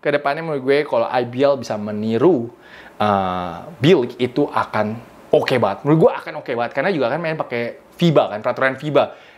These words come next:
N B A sudah lupakan Amerika. Gue dulu memang orang yang promosikan I B L harus ke N B A. Maaf, saya salah. Setelah lima tahun ngeliput, saya salah. Menurut gue, eh,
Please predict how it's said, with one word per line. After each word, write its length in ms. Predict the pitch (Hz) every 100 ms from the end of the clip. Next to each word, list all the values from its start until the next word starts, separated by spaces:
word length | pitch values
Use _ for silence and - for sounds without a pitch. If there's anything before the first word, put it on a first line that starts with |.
| -
N 240 | 151 143
B 160 | 151 165
A 80 |
sudah 160 | 165 123
lupakan 400 | 127 143 147 180
Amerika. 400 | 151 143 135 165
Gue 160 | 123 165
dulu 240 | 147 185 175
memang 160 | 147
orang 240 | 170 165 175
yang 60 | 180
promosikan 400 | 180 180 196 220
I 80 | 160
B 80 | 160
L 80 | 208
harus 160 | 190
ke 80 | 185
N 240 | 180 175 180
B 80 |
A. 20 | 226
Maaf, 280 | 180 202 165 - -
saya 160 | - 196
salah. 340 | 202 196 151 - _ _ - -
Setelah 400 | - 185 180 214 226
lima 160 | 214 214
tahun 320 | 208 202 220
ngeliput, 320 | 208 208 220
saya 160 | 190 165
salah. 400 | 131 135 104 - 143
Menurut 160 | 139
gue, 240 | 139 160 190 180 180 - -
eh, 320 | 127 120